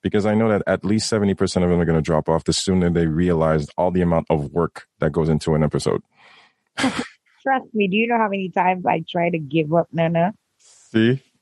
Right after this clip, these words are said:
Speaker 1: it's because it's so, it's so true. And you, you get, you gave the word right there, consistency. Because you know what?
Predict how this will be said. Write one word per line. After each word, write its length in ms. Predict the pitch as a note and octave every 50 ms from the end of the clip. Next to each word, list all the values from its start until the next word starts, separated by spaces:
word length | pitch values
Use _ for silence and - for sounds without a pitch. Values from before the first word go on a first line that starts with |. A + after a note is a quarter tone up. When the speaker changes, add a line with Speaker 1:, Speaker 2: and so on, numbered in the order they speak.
| -
Speaker 1:
it's 380 | G#2 G2 - - - - - -
because 420 | G2 G2+ - A2 G#2 G#2 G2 - -
it's 200 | E2+ F#2+ - -
so, 360 | - - A#2 A2+ A2+ A2 - -
it's 160 | G#2 F#2+ -
so 180 | - A2 G#2+
true. 260 | G#2 - - B2 A#2 -
And 120 | - G2 G2+
you, 100 | G#2 G#2+ G#2
you 220 | - F2 G2+ G#2+
get, 260 | F#2 G#2 G#2 G#2 -
you 140 | E2 G2+ G2+
gave 200 | F2+ G#2+ G#2+ G2+
the 80 | G2 F2+
word 180 | F#2 F#2 F2+ F2+
right 180 | F2 F2+ D#2+
there, 240 | - G2 G2 E2+ E2 -
consistency. 680 | - G2+ F#2 F2 - A2 G#2+ - - F#2 - - D2+ C#2+
Because 300 | D#2 F#2+ - G#2 G#2 A2
you 60 | A2+
know 100 | A#2+ B2
what? 220 | B2+ C3+ C#3 C3